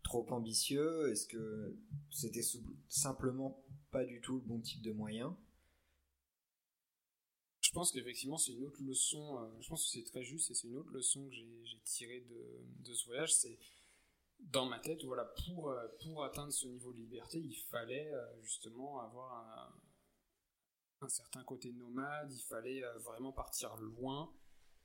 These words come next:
Speaker 2: Donc il y avait vraiment une distance, euh, géographique à mettre, une distance, euh, idéologique à mettre. Enfin, je suis peut-être parti dans les extrêmes et, euh, et j'ai réalisé ça aussi dans le voyage. Et c'est, euh,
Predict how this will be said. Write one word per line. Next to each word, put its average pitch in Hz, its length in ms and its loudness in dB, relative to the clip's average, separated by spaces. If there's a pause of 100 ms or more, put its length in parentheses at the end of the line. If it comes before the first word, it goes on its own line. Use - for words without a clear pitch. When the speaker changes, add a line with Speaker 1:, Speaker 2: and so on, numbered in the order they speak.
(220)
Speaker 2:
Donc 127 160 -2
il - 40 2
y 123 40 6
avait 120 220 0
vraiment 123 340 -2
une 131 140 -2
distance, 131 600 6
euh, 120 180 -6
géographique 127 760 -2
à 127 60 -2
mettre, 156 380 -2
une 123 100 -4
distance, - 500 4
euh, 117 140 -2
idéologique 131 720 -4
à 123 80 0
mettre. 156 220 0
Enfin, 120 240 -4 (1500)
je - 120 4
suis 135 100 -6
peut-être 156 220 4
parti 156 280 0
dans 156 140 0
les 123 240 2
extrêmes 160 680 0
et, 127 280 -8
euh, 120 80 -8 (320)
et 139 80 -6
j'ai 120 160 -2
réalisé 120 320 -4
ça 135 200 4
aussi 131 220 0
dans 127 100 -6
le 117 60 -8
voyage. 139 460 0
Et - 20 0
c'est, 123 300 2
euh, 120 120 -6